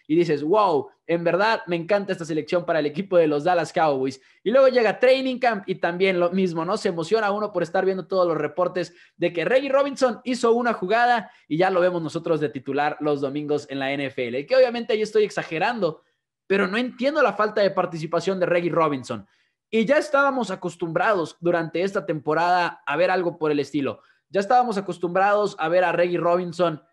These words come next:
en la banca y más específicamente inactivo, ni siquiera en la banca, más bien, me corrijo a mí mismo, ni siquiera sentado en la banca,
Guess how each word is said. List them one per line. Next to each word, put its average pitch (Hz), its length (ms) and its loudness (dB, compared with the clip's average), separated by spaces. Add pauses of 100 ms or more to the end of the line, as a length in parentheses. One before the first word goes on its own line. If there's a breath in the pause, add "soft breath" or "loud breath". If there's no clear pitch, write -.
(160)
en 160 120 0
la 147 120 4
banca 196 760 -2
y 175 160 2
más 233 220 0
específicamente 196 1120 -6 (100)
inactivo, 214 680 -2 (140 loud breath)
ni 190 100 -2
siquiera 277 400 0
en 247 80 -2
la 208 80 2
banca, 180 360 0
más 156 200 -2
bien, 151 180 -2
me 151 140 -4
corrijo 220 320 0
a 226 60 -4
mí 196 100 -6
mismo, 151 320 -8
ni 196 100 -10
siquiera 240 600 -2
sentado 220 480 0
en 202 100 -2
la 185 80 0
banca, 160 460 -4